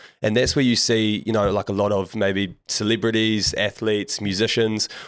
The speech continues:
once they reach that pinnacle of success, that's when they sort of come tumbling down. How did you find the sort of grind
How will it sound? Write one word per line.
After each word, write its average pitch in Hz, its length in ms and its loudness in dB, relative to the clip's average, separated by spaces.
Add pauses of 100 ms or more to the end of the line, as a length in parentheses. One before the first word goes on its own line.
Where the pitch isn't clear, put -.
(100)
once 123 240 0
they 117 380 2
reach 131 340 0
that - 240 -2
pinnacle 113 400 0
of 101 80 -4
success, - 640 0
that's 113 260 -2
when 117 140 -2
they 107 140 0
sort 104 240 -2
of 98 240 -6
come 101 240 -4
tumbling 101 420 -6
down. 101 300 -4 (540)
How 147 140 0
did 151 160 2
you 151 120 0
find 123 400 2
the 110 320 4
sort 110 240 0
of 92 160 -8
grind 104 760 0